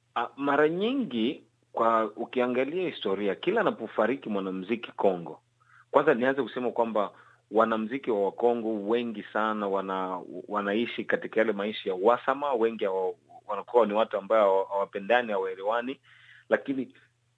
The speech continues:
kihistoria kila anapofariki mmoja wao huwa wanakutana pamoja,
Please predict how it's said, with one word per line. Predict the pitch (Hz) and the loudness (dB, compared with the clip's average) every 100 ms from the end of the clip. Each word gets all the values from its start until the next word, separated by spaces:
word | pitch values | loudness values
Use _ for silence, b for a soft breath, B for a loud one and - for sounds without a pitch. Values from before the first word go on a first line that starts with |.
| - | -6
kihistoria | 127 135 - 131 165 135 | -4 0 2 2 4 2
kila | - 170 190 | 0 0 2
anapofariki | 147 120 - 127 151 - 131 | 2 0 0 2 2 -2 -6
mmoja | 113 107 107 | -4 -2 0
wao | 120 123 | 2 2
huwa | 107 147 147 | 0 0 2
wanakutana | 117 104 104 139 139 | 0 -2 -6 -4 -2
pamoja, | 113 117 147 151 202 | -2 -4 -4 -4 -6